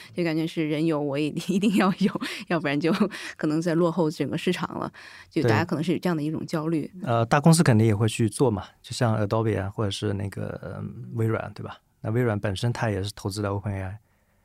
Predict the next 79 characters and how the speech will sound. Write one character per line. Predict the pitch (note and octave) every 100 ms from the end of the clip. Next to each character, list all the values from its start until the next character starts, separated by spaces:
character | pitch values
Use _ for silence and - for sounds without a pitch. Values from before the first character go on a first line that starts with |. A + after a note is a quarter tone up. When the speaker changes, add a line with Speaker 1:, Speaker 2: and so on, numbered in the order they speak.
| _ -
Speaker 2:
那 | A2
最 | G#2+
近 | A#2 B2
他 | A2+
们 | A#2+
应 | A#2 A#2
该 | A#2+
也 | G2
是 | A2
发 | - A#2+
布 | A#2+
了 | G#2
一 | G2+
个， | G2 G2+
一 | G2
个 |
工 | G2+ A2
具 | G#2+ G#2
吧， | F#2 -
Speaker 1:
嗯。 | G3+
Speaker 2:
对， | A2+ G#2
也 | G2+
是 | G#2
基 | G#2 A2
于 | G#2
大 | G#2
力 | G#2+ G#2+
的 | G2+ G2 G2 - -
技 | F#3+ A2+
术 | A2
模 | G2 G#2+
型 | G2+ G2
在 | F#2+ G#2
上 | - G#2+
面 | F#2+ G2+ _ _ _
做 | - G#2+
这 | G#2+
种 | G2+
应 | G2+ A2
用。 | B2
Speaker 1:
嗯。 | G#2 _ _ -
嗯。 | -
Speaker 2:
但 | B2
现 | C3
在 | F3
这 | D3 F#3
种 | A#2 G2+ G2+
垂 | - C#3
类 | G#3
的 | C3 G2+
这 |
种 | A2 G#2
saas | - A#2+
公 | A#2
司 | C3 C3 C3
应 | C3
该 | C3+ C3+
市 | -
场 | A#2
也 | G2 F#2
足 | G#2+
够 | A#2
大， | C3 B2+ F#2+ -
然 | - A2
后 | A2
它 | A#2 A2 A2
如-， | A#2 A#2
如 | A2+
果 | A2
说 | A#2 A2
在 | A#2+ G#2+
一 | G#2
个 |
垂 | A2 -
类 | G#2 A2
能 | G#2
够 | G#2 G#2+
把 | G2+ F#2 F#2
Speaker 1:
嗯。 | -